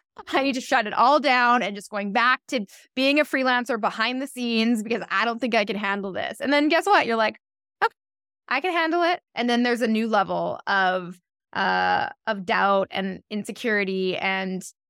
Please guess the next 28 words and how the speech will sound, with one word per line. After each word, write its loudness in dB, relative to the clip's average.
you -2
know, 2
I 2
said -2
to -6
you, -2
like, 0
I 0
went -2
to -14
this -10
mastermind -4
last -4
week -2
and 0
I 0
just -6
came 2
back 2
really 2
being 2
like, 0
"Oh, -4
why -8
did -6
I -8
say -6
that -6